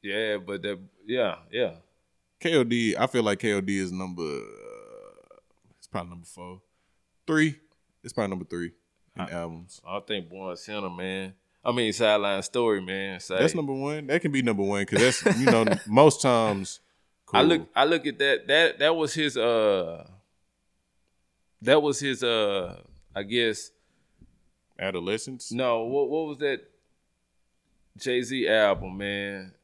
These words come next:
Speaker 1: Re-, that was his Reasonable Doubt.
Speaker 2: Okay.
Speaker 1: Or, or his, uh, Illmatic. That, you know what I'm saying? And I believe this one is, is his Blueprint album.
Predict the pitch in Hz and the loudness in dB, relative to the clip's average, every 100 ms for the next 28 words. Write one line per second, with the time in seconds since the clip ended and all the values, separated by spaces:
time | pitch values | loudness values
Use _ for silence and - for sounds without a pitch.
0 | _ _ _ _ _ _ _ _ _ _ | _ _ _ _ _ _ _ _ _ _
1 | _ - 117 - - 127 151 139 113 131 | _ -6 -4 -4 0 2 2 2 -2 0
2 | 139 113 110 107 110 95 - - _ _ | 0 -2 -4 0 2 2 0 -10 _ _
3 | _ _ _ _ _ _ _ _ _ _ | _ _ _ _ _ _ _ _ _ _
4 | _ _ _ _ - 95 87 80 80 - | _ _ _ _ -16 -14 -12 -12 -14 -12
5 | 98 98 - 104 101 101 127 113 110 104 | -6 -4 -2 -2 -2 -4 -4 -4 -2 0
6 | 98 85 - 123 127 110 117 104 82 - | 0 -2 -2 0 2 2 0 -2 -4 -10
7 | _ _ _ _ _ _ _ _ _ _ | _ _ _ _ _ _ _ _ _ _
8 | _ _ _ _ _ 87 90 - _ _ | _ _ _ _ _ -14 -14 -16 _ _
9 | _ _ 107 107 95 104 98 90 90 _ | _ _ -14 -10 -10 -10 -10 -10 -12 _
10 | _ _ 104 110 117 120 123 120 113 107 | _ _ -2 0 0 0 -2 -2 -6 -8
11 | 98 - _ _ - 143 151 123 110 101 | -12 -18 _ _ 0 2 2 0 -4 -4
12 | 80 _ 98 90 98 101 98 98 92 120 | -10 _ -8 -8 -6 -6 -4 -6 -6 -4
13 | 120 - 90 73 - 82 67 - _ | -4 -6 -16 -18 -12 -8 -10 -12 _